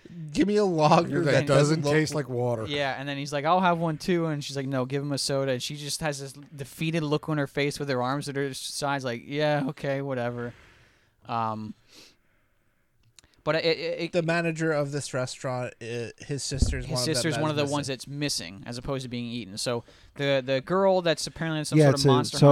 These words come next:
Speaker 3: hunter.
Speaker 4: so the, the, it seems like there's always one missing from each one of
Speaker 2: No,
Speaker 4: these
Speaker 2: there's
Speaker 4: things.
Speaker 2: nine dead and what?
Speaker 1: Twelve
Speaker 2: Six?
Speaker 1: missing.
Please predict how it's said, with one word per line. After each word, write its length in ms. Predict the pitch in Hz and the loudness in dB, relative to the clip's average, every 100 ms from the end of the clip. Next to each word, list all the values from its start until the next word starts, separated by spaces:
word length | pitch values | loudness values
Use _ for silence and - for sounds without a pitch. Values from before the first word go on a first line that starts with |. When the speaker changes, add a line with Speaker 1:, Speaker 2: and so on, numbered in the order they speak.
| 143 | 12
Speaker 3:
hunter. 260 | 139 123 - - 123 | 8 4 -4 -12 0
Speaker 4:
so 320 | 139 135 123 | 6 8 8
the, 320 | 113 156 147 _ | 6 6 4 _
the, 320 | 139 127 131 - _ _ - | -12 -8 -8 -8 _ _ -2
it 180 | 127 - | -2 4
seems 300 | 143 147 131 | 8 8 8
like 200 | 131 - | 6 6
there's 460 | 127 117 104 - - | 6 6 4 -8 -8
always 560 | 120 120 123 104 98 - - _ - | 2 6 6 4 -2 -12 -18 _ -6
one 720 | 113 104 123 131 127 120 117 | 0 2 4 4 4 4 6
missing 560 | 127 - 160 160 156 143 | 4 6 6 6 4 -2
from 500 | - 139 135 127 98 - | -2 2 2 0 -4 2
each 300 | 131 - - | 2 2 2
one 220 | 127 147 | 6 6
of 80 | 165 | 6
Speaker 2:
No, 120 | 156 | 6
Speaker 4:
these 100 | 147 | 6
Speaker 2:
there's 380 | 151 170 185 - | 8 8 6 -2
Speaker 4:
things. 100 | 156 | -4
Speaker 2:
nine 440 | 139 139 175 190 | 2 4 4 2
dead 300 | 160 156 156 | 2 2 2
and 420 | 151 - 123 120 | -2 -4 -2 -2
what? 220 | 117 107 - | -4 -8 -10
Speaker 1:
Twelve 320 | - 151 147 | -2 0 0
Speaker 2:
Six? 100 | 156 | -2
Speaker 1:
missing. 320 | 131 - 101 | -4 -8 -12